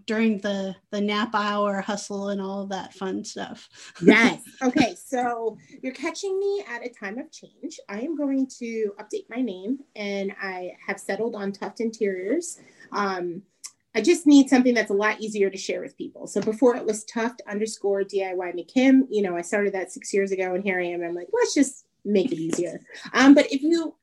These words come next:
Speaker 2: search for me on Instagram, what you will see is a smattering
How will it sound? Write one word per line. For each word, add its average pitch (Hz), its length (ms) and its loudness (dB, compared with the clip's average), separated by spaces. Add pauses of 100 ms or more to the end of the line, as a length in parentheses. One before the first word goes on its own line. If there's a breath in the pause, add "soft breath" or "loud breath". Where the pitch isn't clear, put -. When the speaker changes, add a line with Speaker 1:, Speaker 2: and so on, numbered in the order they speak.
(120)
Speaker 2:
search 370 320 0
for 330 160 -2
me 294 180 2
on 247 160 -2
Instagram, 214 640 -4
what 208 160 -4
you 262 160 0
will 285 100 0
see 226 480 -6
is 202 480 0
a 208 140 0
smattering 247 1000 6